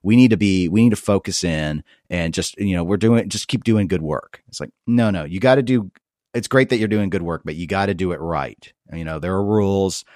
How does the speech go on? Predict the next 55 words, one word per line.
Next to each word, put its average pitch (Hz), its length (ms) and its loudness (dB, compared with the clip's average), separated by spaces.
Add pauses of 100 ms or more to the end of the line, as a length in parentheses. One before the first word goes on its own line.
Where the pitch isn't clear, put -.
(140)
Pinball 123 300 4
doesn't 120 180 2
get 117 80 2
to 107 60 -2
be 117 100 2
exempt 98 400 -4
from 98 200 -6
the 90 80 -6
rules 85 260 -6
just - 140 -12
because 85 260 -8
you 87 120 -6
want 85 300 -4
it 76 120 -10
to - 120 -12
be. 113 340 -18 (420)
And 82 260 -6
good 117 180 6
intentions 104 640 0
don't 87 260 -4
matter. 76 580 -6
The, 85 180 -8 (280)
the, 95 100 -4 (640)
the 87 100 -10
bottom 120 320 4
line 120 180 4
to 95 80 -2
always 101 380 0
remember 98 400 0
is 82 220 -4
ignorance 113 420 0
of 85 140 -2
the 90 60 -4
law 87 280 0
is 82 160 -6
no 80 160 -4
excuse. - 760 -8 (280)
So - 100 -8
it 92 60 -2
doesn't 104 240 2
matter 110 320 4
if 76 100 -2
you 71 60 -6
have 71 200 -8
a 71 60 -8
good 65 240 -12
reason. - 480 -18 (320)
The 80 220 -4
A 113 160 4
G's 104 240 0
office 87 360 -2
isn't 87 220 -4
going 80 260 -2
to 73 80 -10
care. - 600 -4